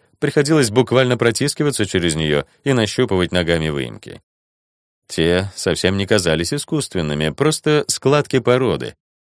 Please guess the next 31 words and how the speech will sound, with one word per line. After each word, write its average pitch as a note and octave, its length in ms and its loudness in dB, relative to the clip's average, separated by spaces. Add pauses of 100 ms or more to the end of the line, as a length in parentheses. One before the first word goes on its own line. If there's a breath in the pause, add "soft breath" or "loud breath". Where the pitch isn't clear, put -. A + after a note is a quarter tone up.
Но F2 320 2
спускаться - 600 0
с - 100 -2
их C3+ 120 -2
помощью C3 460 2
не A2 100 2
составляло D#2 680 0
труда. A1+ 340 -12 (760)
Однако A2+ 680 0
затем C#3+ 420 2
стены A#2 340 0
раздались G2 440 2
в - 60 -8
стороны, D2 680 -2 (380)
опора G2+ 440 2
за E2 160 -2
спиной E2 340 -2
пропала, A2 600 -2 (380)
Дейт D#2 300 0
осознал, B2 420 0
что - 160 -2
висит B2+ 300 0
над A#2+ 180 0
пропастью, G2+ 540 0
и F2+ 40 2
малейшая D2+ 440 0
ошибка F#2+ 420 -2
или C#2+ 100 -2
слабость D#2 440 -2
в - 60 -20
пальцах E2+ 440 -2